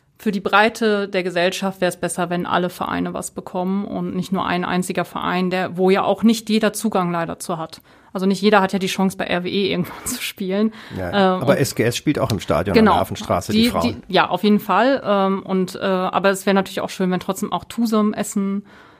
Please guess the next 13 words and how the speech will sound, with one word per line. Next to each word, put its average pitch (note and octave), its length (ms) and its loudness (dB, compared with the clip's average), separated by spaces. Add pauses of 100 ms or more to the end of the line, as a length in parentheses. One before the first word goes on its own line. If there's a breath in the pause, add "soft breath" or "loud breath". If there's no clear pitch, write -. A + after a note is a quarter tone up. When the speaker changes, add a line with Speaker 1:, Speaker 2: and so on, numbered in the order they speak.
(120)
Speaker 1:
ähm, F3+ 500 0 (260)
oder F3 380 4
halt F3 380 -2 (140)
der F#3 220 0
Casino G#3 340 4
Blau-Gelb G3 300 4
Essen F#3+ 380 0
als - 180 -8
Tanzverein G3+ 560 -2
Geld F#3 200 0
bekommen F#3 440 -2
würde. F3+ 540 0
Ähm, E3+ 320 -4